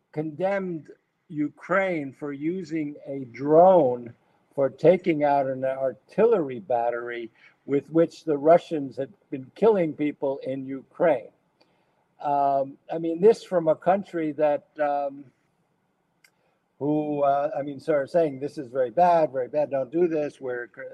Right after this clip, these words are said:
you know, extremely concerned, blah, blah, blah," whose own I G Metall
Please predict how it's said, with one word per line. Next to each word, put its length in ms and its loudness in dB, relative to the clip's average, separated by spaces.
you 100 -20
know, 220 -20
extremely 400 -6
concerned, 520 0
blah, 180 -4
blah, 220 -10
blah," 320 2
whose 360 2
own 500 4
I 280 -10
G 80 0
Metall 840 -4